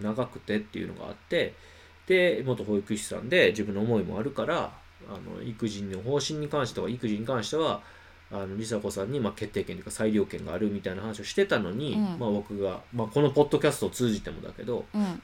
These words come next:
Speaker 1: こうじゃない、ああじゃないって結構言ってたから、
Speaker 2: うん。
Speaker 1: まあ、言うのはいいけど、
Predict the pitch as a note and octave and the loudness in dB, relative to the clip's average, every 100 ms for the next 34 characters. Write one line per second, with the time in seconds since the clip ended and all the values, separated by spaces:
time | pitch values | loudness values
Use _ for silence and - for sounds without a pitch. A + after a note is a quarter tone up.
0 | - A#2 G2+ F2+ F2+ F#2+ G2+ G2 F#2 F2+ | -4 2 4 2 -2 -4 -2 -2 -4 -6
1 | F#2 F#2+ F#2 A#2+ B2+ - - - G#2+ - | -8 -8 -2 -2 -2 -14 -18 -6 -4 -4
2 | - - - - G3+ F#3+ E3 E3+ G#3+ G#3+ | -10 -12 -12 -8 -4 -2 0 4 8 8
3 | C3 F#2+ F#2+ G2 G2 G#2+ D#3 - | 6 2 0 -4 -6 0 0 0